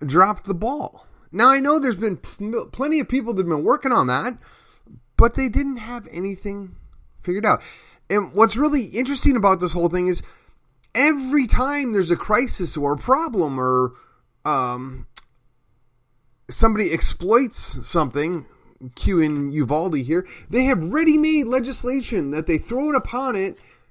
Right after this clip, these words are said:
to solve the problem, which it never solves it. In fact, some would say it makes it worse, and it's by design.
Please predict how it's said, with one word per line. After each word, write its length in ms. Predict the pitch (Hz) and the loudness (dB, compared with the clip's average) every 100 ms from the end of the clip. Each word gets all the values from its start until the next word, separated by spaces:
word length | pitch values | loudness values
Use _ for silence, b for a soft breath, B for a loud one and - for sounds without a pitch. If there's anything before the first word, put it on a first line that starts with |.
| _ | _
to 320 | - 196 196 165 | 0 2 2 -2
solve 480 | - 180 202 220 | -8 -4 -4 -4
the 60 | 196 | -10
problem, 720 | - 226 285 202 107 110 110 - | -8 -4 -4 -4 -6 -8 -16 -8
which 240 | 143 - | -6 -4
it 100 | 131 | -6
never 240 | 123 135 104 | -4 -4 -4
solves 420 | - 123 104 - | -6 -8 -8 -10
it. 80 | 120 | -10
In 120 | 107 | -10
fact, 400 | - 110 107 - | -10 -12 -12 -18
some 200 | - 113 | -12 -10
would 120 | 101 | -10
say 200 | - 107 | -8 -8
it 60 | 101 | -8
makes 260 | 82 110 - | -10 -12 -14
it 60 | - | -8
worse, 400 | 196 202 196 143 | 0 0 0 -6
and 160 | 113 | -8
it's 140 | 110 - | -10 -14
by 200 | - 107 | -8 -6
design. 580 | 110 175 226 214 208 | -2 2 4 4 0